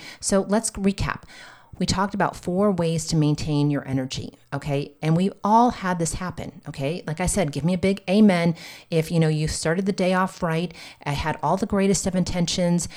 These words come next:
had your to-do list all ready, you know, you knew what you were gonna do, and then by the end of the day, you know, somewhere in between everything, the train went off the track,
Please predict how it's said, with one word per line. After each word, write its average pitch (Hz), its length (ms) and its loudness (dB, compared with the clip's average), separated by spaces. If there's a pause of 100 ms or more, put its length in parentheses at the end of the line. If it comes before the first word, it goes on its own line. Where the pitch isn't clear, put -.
(140)
had 147 280 -2
your 147 80 -4
to-do 165 340 0
list 214 300 2
all 180 220 0
ready, 170 400 -2 (260)
you 170 80 0
know, 165 120 6
you 156 180 4
knew 160 120 6
what 208 140 2
you 202 100 0
were 202 60 2
gonna 190 240 2
do, 165 320 2
and 151 140 2
then 151 80 2
by 147 140 -2
the 143 160 -2
end 185 120 2
of 196 60 2
the 202 80 2
day, 165 360 0
you 165 120 0
know, 160 220 2
somewhere 180 840 2
in 165 140 2
between 165 540 2 (200)
everything, 165 480 -2
the 147 120 -4
train 170 340 0
went 147 100 2
off 156 160 -2
the 143 60 -8
track, 151 400 -4